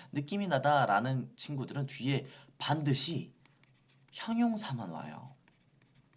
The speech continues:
이게 문법적으로 되게 중요한 부분이거든요, 여러분. 알겠죠? 어떠어떠한, 어떠어떠하게 보이다, 어떠한 냄새가 나다, 어떠한 맛이 나다, 어떠하게 들리다, 어떠한 느낌이 나다 하면 그 뒤에는 반드시 뭐만? 형용사만 와야 된다. 알겠죠?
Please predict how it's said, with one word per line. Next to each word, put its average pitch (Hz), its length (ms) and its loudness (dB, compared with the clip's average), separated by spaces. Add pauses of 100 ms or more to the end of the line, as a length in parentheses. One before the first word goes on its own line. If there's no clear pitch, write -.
(920)
이게 147 220 4
문법적으로 139 720 0
되게 135 200 4
중요한 143 380 -2
부분이거든요, 92 500 -6
여러분. 151 360 -8 (240)
알겠죠? 113 400 -2 (360)
어떠어떠한, 123 840 2 (320)
어떠어떠하게 120 580 0
보이다, 196 400 2
어떠한 104 320 -4
냄새가 175 320 -2
나다, 180 440 2 (280)
어떠한 117 320 -2
맛이 143 240 0
나다, 104 220 2
어떠하게 104 360 -6
들리다, 107 280 -2
어떠한 101 260 -2
느낌이 139 300 -6
나다 143 380 4
하면 165 180 0
그 131 100 -2
뒤에는 135 280 0
반드시 123 280 -4
뭐만? 123 380 2 (380)
형용사만 226 800 -2
와야 123 240 4
된다. 78 520 -6
알겠죠? 104 440 -4